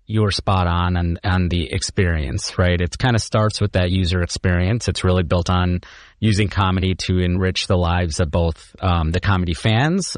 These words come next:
around the world and comedians, and, and really bringing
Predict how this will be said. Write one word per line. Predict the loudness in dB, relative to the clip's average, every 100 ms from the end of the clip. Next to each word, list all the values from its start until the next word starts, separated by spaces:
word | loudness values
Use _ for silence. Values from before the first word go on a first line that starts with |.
| -4
around | 0 2 2
the |
world | 2 0 0 0
and | 0 0 0
comedians, | 0 0 -2 -4 -8 -8 -2
and, | 0 0
and | 0 0 0 0
really | 2 2 0
bringing | -2 -2 0 0 -2